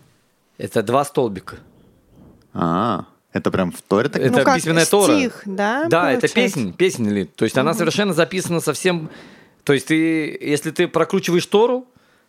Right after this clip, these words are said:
Speaker 1: ты сразу узнаешь, что это Азину.
Speaker 2: Ух ты.
Speaker 1: У тебя даже нет никакого сомнения, что перепутать. Это вместо одного столбика,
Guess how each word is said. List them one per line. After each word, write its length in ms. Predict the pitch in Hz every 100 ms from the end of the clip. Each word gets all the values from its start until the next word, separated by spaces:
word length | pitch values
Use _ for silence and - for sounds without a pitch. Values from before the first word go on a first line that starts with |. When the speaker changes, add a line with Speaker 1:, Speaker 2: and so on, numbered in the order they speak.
| _
Speaker 1:
ты 100 | -
сразу 400 | 151 160 180 151
узнаешь, 280 | 143 143 135
что 120 | - 123
это 180 | 113
Азину. 380 | 123 113 101 87 - _ _ _ _ _ _ _
Speaker 2:
Ух 140 | - -
ты. 220 | 113 90 -
Speaker 1:
У 60 | 113
тебя 160 | 139
даже 220 | 139 135
нет 160 | 147 143
никакого 340 | 139 127 147
сомнения, 400 | 131 147 151 170
что 160 | 156 -
перепутать. 640 | - 131 127 135 - - _ _ _ _ _ -
Это 180 | -
вместо 380 | 131 151 180 -
одного 320 | 131 143 156
столбика, 600 | 160 151 135 113 - 95